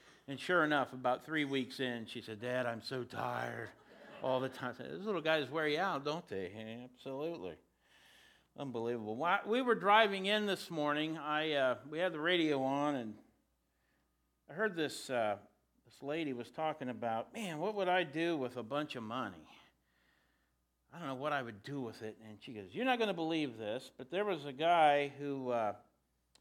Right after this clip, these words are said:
I don't know, if, it wasn't on eBay, it was some auction house." They were, and you can imagine some of the things that people spend their money on at the auction house. I don't know if you're like me. I don't go to the auction very much, and when I do,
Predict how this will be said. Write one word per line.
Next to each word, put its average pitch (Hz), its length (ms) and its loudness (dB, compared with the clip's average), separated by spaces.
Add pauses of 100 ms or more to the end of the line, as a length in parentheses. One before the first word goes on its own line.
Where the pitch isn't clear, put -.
(640)
I 135 60 -12
don't 127 100 -4
know, 123 80 -2
if, 123 120 -8 (140)
it 147 60 -10
wasn't 180 180 2
on 131 120 0
eBay, 120 400 -2
it 110 100 -4
was 110 160 -6
some 127 220 -4
auction 117 440 -2
house." 98 480 -10 (340)
They 110 100 -12
were, 104 400 -8 (100)
and 110 160 -12 (280)
you 143 120 -14
can 143 140 -12
imagine 127 560 -2
some 127 220 -6
of 120 80 -8
the 113 80 -8
things 123 380 -6
that 117 180 -10
people 135 640 0 (340)
spend 208 340 6
their 180 100 8
money 196 300 8
on 165 220 8
at 156 100 2
the 165 140 2
auction 190 460 8
house. 110 500 -4 (480)
I 156 80 4
don't 147 140 4
know 139 60 0
if 135 120 -6
you're 139 80 4
like 127 240 4
me. 131 100 0
I 170 120 8
don't 180 100 4
go 165 100 4
to 151 60 2
the 135 120 4
auction 131 440 2
very 113 280 -2
much, 110 360 -6
and 117 80 -8
when 127 140 -2
I 117 80 0
do, 120 520 4